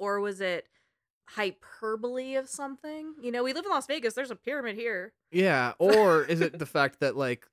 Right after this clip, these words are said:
Speaker 2: somebody did come and discover it and just dismantled everything, took the gold back to Europe, and just fucking spread it out to the point that it just,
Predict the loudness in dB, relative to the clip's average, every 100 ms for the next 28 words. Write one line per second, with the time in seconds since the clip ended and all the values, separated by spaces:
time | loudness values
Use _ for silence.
0 | -10 -4 0 2 0 0 -2 -2 -2 -2
1 | -4 -8 -8 -6 -4 -4 -4 -6 -6 -8
2 | -12 -10 -10 -8 -8 -6 -8 -6 -6 -4
3 | -4 -4 -6 -4 -4 -4 -6 -8 -8 -8
4 | -6 -6 -4 -2 -4 -6 -8 -4 0 0
5 | 0 -4 -8 -10 -8 -8 -8 -10 -8 -4
6 | -4 -4 -4 -6 -12 -8 -8 -6 -8 -8
7 | -8 -10 -12